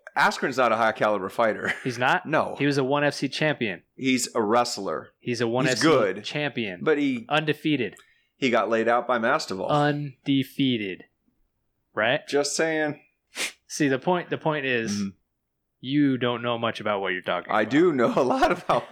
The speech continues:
Speaker 2: <laughs>
Speaker 1: I know a, I know an overhyped fighter when
Speaker 2: What's
Speaker 1: I
Speaker 2: his
Speaker 1: see one.
Speaker 2: record?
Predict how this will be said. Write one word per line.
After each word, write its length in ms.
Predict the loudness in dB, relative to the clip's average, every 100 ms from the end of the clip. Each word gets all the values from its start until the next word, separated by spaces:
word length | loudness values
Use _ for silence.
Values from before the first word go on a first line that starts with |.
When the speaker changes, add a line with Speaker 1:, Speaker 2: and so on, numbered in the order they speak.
| 2 2 2
Speaker 2:
<laughs> 40 | 4
Speaker 1:
I 220 | 2 2
know 340 | 4 4 4
a, 180 | 2 0 2
I 160 | 2 2
know 240 | 2 2
an 80 | 4
overhyped 640 | 4 4 4 2 0 0 -6
fighter 400 | 0 2 2 2
when 80 | 0
Speaker 2:
What's 180 | 0 0
Speaker 1:
I 40 |
Speaker 2:
his 20 | 2
Speaker 1:
see 40 |
one. 60 | 2
Speaker 2:
record? 280 | 2 -4